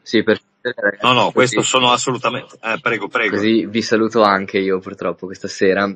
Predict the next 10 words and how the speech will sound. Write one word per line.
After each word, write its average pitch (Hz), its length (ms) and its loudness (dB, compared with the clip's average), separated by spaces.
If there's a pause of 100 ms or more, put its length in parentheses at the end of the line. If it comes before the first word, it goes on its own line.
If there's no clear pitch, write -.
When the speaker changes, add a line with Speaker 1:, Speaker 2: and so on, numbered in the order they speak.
(140)
Speaker 1:
e 92 420 0
appunto 92 360 -8
senza 101 280 -8
scendere 95 340 -6
adesso 95 200 -4
nei 95 120 -6
contratti, 95 800 -4
di 95 120 -16
fatto, 98 540 -4 (380)
ehm, 85 640 -6